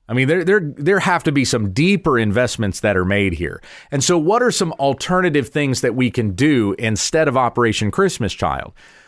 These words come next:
Well, I would recommend that if your church has a missionary, if there are missionaries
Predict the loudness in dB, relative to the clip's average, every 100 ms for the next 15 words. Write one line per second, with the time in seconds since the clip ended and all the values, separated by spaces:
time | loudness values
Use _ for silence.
0 | _ 0 2 4 4 4 4 2 2 0
1 | 2 2 2 2 2 2 0 2 0 0
2 | 2 2 2 -2 -2 0 2 2 0 2
3 | 0 0 -2 -2 -6 -14 -20 _ _ _
4 | _ _ -4 -2 2 2 2 2 2 2
5 | 2 2 2 2 2 2 0 -2